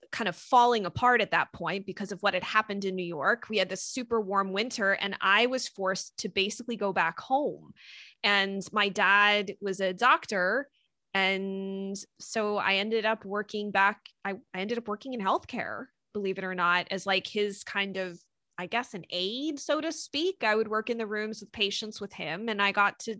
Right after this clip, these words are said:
like, see the disaster of a healthcare system <laughs> that we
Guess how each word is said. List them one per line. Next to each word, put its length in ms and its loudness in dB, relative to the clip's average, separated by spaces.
like, 160 -4
see 400 -2
the 120 4
disaster 960 0
of 200 0
a 80 0
healthcare 500 -2
system 420 -8
<laughs> 20 0
that 180 -2
we 300 -16